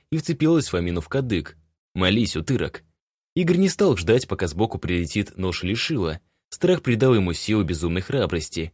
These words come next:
Он плюнул в лицо пропитому, и когда тот инстинктивно ослабил хватку, вцепился зубами ему в большой палец.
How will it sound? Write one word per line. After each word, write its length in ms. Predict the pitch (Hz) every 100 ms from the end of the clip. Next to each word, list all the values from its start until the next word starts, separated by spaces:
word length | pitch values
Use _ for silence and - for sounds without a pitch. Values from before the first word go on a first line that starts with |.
| _
Он 160 | - 98
плюнул 280 | 170 208 160
в 60 |
лицо 260 | 98 87 92
пропитому, 640 | 92 92 87 143 156 98 - -
и 100 | 104
когда 260 | 131 160 196
тот 140 | 127
инстинктивно 640 | 123 - 104 90 117 120 87
ослабил 380 | - 85 73
хватку, 540 | 73 127 151 - 120 104 _ _ -
вцепился 420 | 143 214 214 165
зубами 440 | 113 87 107 117
ему 140 | 95 82
в 40 |
большой 340 | 82 80 95
палец. 500 | 98 151 85 76 -